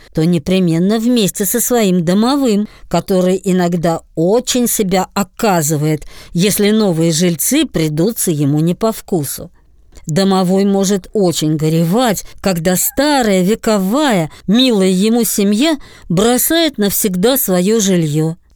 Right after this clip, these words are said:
Но как бы он ни убивался от горя разлуки, бросить дом и следовать за людьми он не может. Он дому принадлежит. Можно ли видеть домашних? Можно,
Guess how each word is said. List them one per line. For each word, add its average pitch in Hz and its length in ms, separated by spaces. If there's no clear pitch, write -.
Но 190 140
как 349 200
бы 214 180
он 226 280
ни 185 60
убивался 190 880
от 175 160
горя 180 400
разлуки, 196 680
бросить 175 640
дом 180 340
и 185 120
следовать 226 640
за 233 120
людьми 240 580
он 269 320
не 269 100
может. 185 540
Он 220 400
дому 208 420
принадлежит. 185 840
Можно 311 460
ли 294 180
видеть 262 420
домашних? 175 760
Можно, 190 680